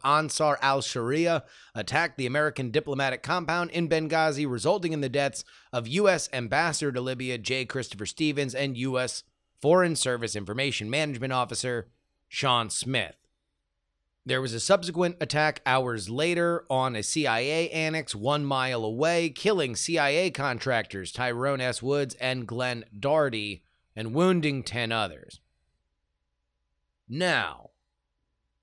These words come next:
the symbolism of America being attacked on nine eleven was not the initial thought process for why this attack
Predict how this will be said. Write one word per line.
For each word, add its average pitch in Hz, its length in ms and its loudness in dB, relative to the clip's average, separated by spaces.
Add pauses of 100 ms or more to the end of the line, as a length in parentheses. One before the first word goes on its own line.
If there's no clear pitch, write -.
(580)
the 151 160 0
symbolism 156 1200 4
of 139 180 2
America 214 720 2
being 139 440 -4
attacked 180 760 -2
on 165 340 2
nine 131 300 0
eleven 135 1000 2 (580)
was 185 360 2
not 175 500 2 (180)
the 160 380 2
initial 143 720 2
thought 226 420 2
process 113 880 0
for 113 800 -2
why 117 560 2
this 123 300 -4
attack 101 460 -6